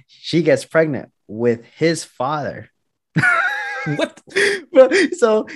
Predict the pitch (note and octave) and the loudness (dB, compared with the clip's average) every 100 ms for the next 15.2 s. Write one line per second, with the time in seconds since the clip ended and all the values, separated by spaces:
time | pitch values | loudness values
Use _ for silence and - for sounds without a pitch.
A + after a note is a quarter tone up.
0 | - G3 F#3+ F#3 - E3 - F#3 F3+ E3+ | 0 2 2 0 -2 -2 -2 -8 -2 0
1 | F3 D3+ C#3 C3 - G#2+ - C#3 B2+ A#2+ | 0 -2 -6 -8 -8 -10 -10 -6 0 2
2 | A2+ - - E3 F3+ - A#2 A2+ A#2 F#2 | 0 -6 0 0 0 -4 -4 -2 -8 -10
3 | - - F#2 - D#2+ D#3 B2 F3 D#3+ C#3+ | -16 -14 -14 -14 -12 -4 -2 0 0 -2
4 | D3 D#3+ D#3+ D3 C3+ B2 A#2 B2 B2 A#2 | 2 4 6 4 2 -2 -2 -4 -4 -4
5 | A#2 A#2+ B2 A#2+ A#2 A#2 A2 G2 G2 E2+ | -2 -2 0 -2 0 -2 -2 -4 -6 -10
6 | - A#3 C4+ - - - _ _ _ A2+ | -10 -8 -8 -10 -16 -20 _ _ _ -6
7 | A#2 A2+ A#2 A2 B2+ B2 A2+ A2+ B2+ B2 | -4 -4 -4 -6 -2 -2 0 0 2 0
8 | G#2+ G2+ A2+ - A2+ A#2 A#2 - G2+ G2 | -4 -6 -10 -8 -8 -8 -8 -4 -4 -2
9 | G2 F#2+ G2+ F#2+ - F#2 F#2 F2+ - _ | -6 -8 -10 -10 -8 -8 -8 -12 -20 _
10 | _ _ _ G2+ F#2 F2 F2 E2+ _ - | _ _ _ -12 -10 -12 -12 -16 _ -12
11 | A2+ A#2 G2+ D#3+ F3+ - - D#3+ C#3+ D3+ | -6 -6 -2 0 0 -2 -4 0 2 4
12 | E3 D3 C3+ - B2+ B2+ B2 _ - - | 2 2 0 0 -4 -4 -8 _ -14 -4
13 | C#3 - C#3 B2+ B2 A2 A#2 G2 G#2 B2+ | -4 -2 -2 -2 -2 -4 -2 -2 0 -2
14 | C#3+ - G2+ G#2+ G2+ - G2 G#2+ A#2 G#2 | -4 -4 -4 -2 -8 -6 -8 -4 -4 -4
15 | G2 | -6